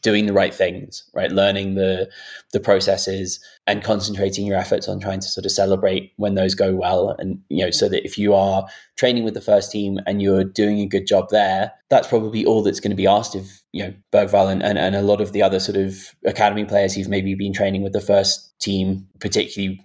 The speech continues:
during the injury crises that we've had, you know, like, is, is if you are there and you are being told you're doing a good job by Ange or the other, you know, the assistant coaches or whatever, that's probably all that's being expected of you. And you're not, you're not actually being called on to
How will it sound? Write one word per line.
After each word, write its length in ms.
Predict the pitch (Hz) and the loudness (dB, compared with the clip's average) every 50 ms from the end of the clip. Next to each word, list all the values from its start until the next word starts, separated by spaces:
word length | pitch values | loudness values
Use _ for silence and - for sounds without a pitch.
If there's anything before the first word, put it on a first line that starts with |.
| _ - | _ -4
during 240 | - 107 101 98 95 | 0 0 0 2 2
the 100 | 95 98 | 0 0
injury 240 | 98 95 98 98 95 | 0 0 -2 -4 -2
crises 460 | - 95 92 95 - 98 98 95 - | 0 0 0 0 -2 -4 -6 -6 -4
that 100 | 101 - | -4 -2
we've 160 | - 98 92 | -2 -2 -2
had, 260 | 101 101 98 92 95 | -2 -2 -2 -2 -2
you 80 | 101 98 | -2 -2
know, 100 | 98 95 | 0 0
like, 200 | 92 92 85 - | 0 0 0 -2
is, 320 | 85 98 95 95 - - - | -2 -2 -2 -4 -6 -6 -4
is 320 | 107 98 90 87 - - - _ _ | -2 -2 -2 -4 -8 -12 -16 _ _
if 220 | - 123 110 - - | -4 -4 -2 0 2
you 140 | 139 135 | 4 6
are 120 | 123 120 113 | 6 6 4
there 360 | 104 117 104 98 95 104 95 | 4 4 2 4 4 2 2
and 160 | - 107 107 107 | 0 -2 -2 0
you 80 | 107 | 0
are 60 | 98 | 0
being 200 | 98 104 98 101 | 0 0 0 0
told 240 | 98 104 113 113 104 | 0 2 2 2 2
you're 100 | 104 101 | 0 -2
doing 220 | 98 104 101 101 98 | -2 -2 -2 -4 -4
a 60 | 98 | -2
good 180 | 98 101 98 | -2 -2 0
job 320 | - 101 95 95 95 95 - - _ _ _ | 2 2 2 2 0 -2 -10 -20 _ _ _
by 420 | - 101 101 98 95 95 98 98 - _ _ - | 2 2 2 2 0 -2 -2 -4 -8 _ _ -6
Ange 300 | 90 95 98 101 95 95 | -4 -2 -2 -2 -2 -2
or 60 | 92 | -2
the 120 | 95 95 98 | 0 2 2
other, 260 | 95 98 95 - - | 2 2 2 0 0
you 80 | - 98 | -2 -4
know, 80 | 92 90 | -2 -2
the 80 | - 95 | -2 -2
assistant 360 | 92 - 107 95 - 95 - | 0 0 0 -2 -2 -4 -4
coaches 340 | 101 92 - - 104 95 95 | -4 -4 -4 -4 -6 -4 -2
or 60 | 95 | 0
whatever, 400 | 95 98 104 95 - - 82 - - - - - - - - - _ - | 2 4 2 2 2 -4 -6 -6 -10 -16 -20 -20 -20 -20 -20 -16 _ 2
that's 140 | 147 147 143 | 2 2 2
probably 240 | - 165 156 151 | 2 0 2 4
all 100 | 147 139 | 4 4
that's 140 | 131 117 - | 4 2 0
being 240 | - - 104 101 90 | -2 -4 -6 -6 -6
expected 400 | - - - 123 - - - 98 | -4 0 0 0 0 0 -6 -12
of 60 | 92 | -14
you. 180 | - - 101 104 | -12 -12 -10 -8
And 80 | 101 | -6
you're 120 | 104 107 110 | -4 -2 0
not, 180 | 117 104 - - | 0 0 -2 -2
you're 140 | - 113 113 | -2 0 2
not 240 | 113 120 123 123 - | 4 4 4 4 2
actually 340 | 107 104 - - - 95 95 | 0 -4 -4 -4 -6 -6 -6
being 200 | 95 98 95 95 | -6 -6 -6 -4
called 240 | 95 - 107 101 95 | 0 0 2 2 4
on 240 | 90 90 90 90 90 | 2 2 0 -2 -4
to 400 | - - 98 92 92 92 92 | -6 -6 -4 -4 -4 -6 -8